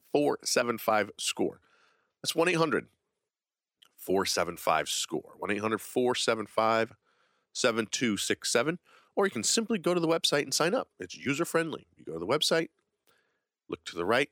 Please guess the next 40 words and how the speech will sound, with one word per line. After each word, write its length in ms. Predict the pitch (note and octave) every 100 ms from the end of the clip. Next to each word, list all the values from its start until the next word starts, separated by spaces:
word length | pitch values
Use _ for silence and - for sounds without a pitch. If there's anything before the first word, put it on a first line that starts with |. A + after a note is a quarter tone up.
| -
a 40 |
little 200 | C#3 -
bit 140 | -
down, 200 | A#2 F3
a 20 | F3+
little 140 | F3+
bit. 80 | F3
It's 120 | D3
a 40 |
big 180 | C#3 D3+
button 180 | C3+ B2
that 40 |
says, 160 | A2+ G#2+
"Sign 240 | - G2+
up 120 | F#2+ -
here." 420 | - F#2+ D#2 - _ _ _ _ _ _ _ _ _ _ -
Click 160 | G#2+
on 180 | E2+ E2+
that. 200 | D3+ - _ _ _ _ _ _ _ _ _ -
Fill 220 | G2 F#2+
in 60 | G2+
the 60 |
blanks. 320 | G2+ D3+ E3
It's 120 | B2+ G#2
a 40 |
multi-step 540 | F#2+ G2+ G2 - -
process. 400 | - B2+ C3 D3
Just 160 | - -
follow 280 | B2 C3+ D#3+
the 40 |
steps. 360 | D3+ - D3+ -
Very, 240 | G2 C#3+
very 200 | C#3+ C#3+
basic, 320 | C3 A#2+ - -
very 180 | E2+ G#2+
simple. 320 | - F2 - _ _ _ _ _ - - -
That 120 | C3
website's 380 | D3 D3 B2 D#2
bad 260 | - A2 A2
credit 480 | - B2+ A2 -